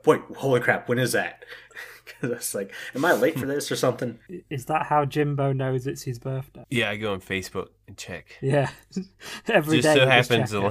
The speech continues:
Speaker 3: land on the Nether update this year.
Speaker 2: <laughs>
Speaker 1: If my birthday wasn't so close to Christmas, I'm pretty sure I'd have trouble remembering it too.
Speaker 2: Yeah, same.
Speaker 1: I was gonna say, yeah.
Speaker 3: That's where the twenty-three comes in,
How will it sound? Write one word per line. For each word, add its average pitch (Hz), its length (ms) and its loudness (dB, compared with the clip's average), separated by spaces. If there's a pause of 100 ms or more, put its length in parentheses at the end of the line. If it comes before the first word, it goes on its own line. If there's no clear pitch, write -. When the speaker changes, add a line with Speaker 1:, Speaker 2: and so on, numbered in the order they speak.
Speaker 3:
land 107 160 2
on 92 160 0
the 80 140 -4
Nether 90 440 -4
update - 300 -16
this - 220 -16
year. 143 120 0 (440)
Speaker 2:
<laughs> - 500 -20
Speaker 1:
If 120 240 4
my 120 180 -4
birthday 120 400 0
wasn't 104 360 -6
so 113 260 -4
close 117 320 -4
to 104 80 -8
Christmas, 131 440 -6 (120)
I'm 117 220 -4
pretty 117 200 0
sure 107 300 -2
I'd 95 180 -2
have 95 200 -6
trouble 90 260 -6
remembering 87 540 -10
it - 160 -20
too. 98 120 -6 (300)
Speaker 2:
Yeah, 123 320 -4
same. 131 320 -10 (420)
Speaker 1:
I 165 60 0
was 151 120 -2
gonna 143 100 0
say, 117 280 0
yeah. 143 200 -6 (340)
Speaker 3:
That's - 220 -2
where 170 100 0
the 117 120 -4
twenty-three 113 680 -2
comes 85 380 -4
in, 78 280 -8